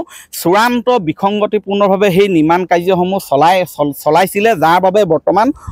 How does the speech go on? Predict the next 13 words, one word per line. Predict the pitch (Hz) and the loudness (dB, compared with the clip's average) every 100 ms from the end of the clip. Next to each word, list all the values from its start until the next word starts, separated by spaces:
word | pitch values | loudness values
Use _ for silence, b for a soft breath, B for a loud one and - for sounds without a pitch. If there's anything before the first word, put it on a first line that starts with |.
| B - | B -2
সপ্তাহত | 185 - 214 233 196 147 | -2 0 2 2 0 -2
দুই | 196 202 | -4 -4
তিনিবাৰকৈ | 202 196 202 196 233 170 | -4 0 0 0 -2 0
মেৰামতি | 156 170 190 185 180 | 2 2 0 -2 0
কৰিবলগীয়া | 175 170 165 156 151 | 0 2 0 0 0
হয়। | 143 120 B B B | 0 -2 B B B
কেৱল | 202 247 - 165 | 2 2 0 -2
ইমানেই | 180 214 240 233 | 0 2 0 0
নহয়, | 160 214 311 B B - | 0 0 0 B B -2
এয়া | 220 247 220 | 0 2 2
মই | 240 208 | 0 0
দেখুৱাইছোঁ | 175 214 208 - 240 254 | 0 0 0 0 0 0
নিউজ | 185 185 | 0 0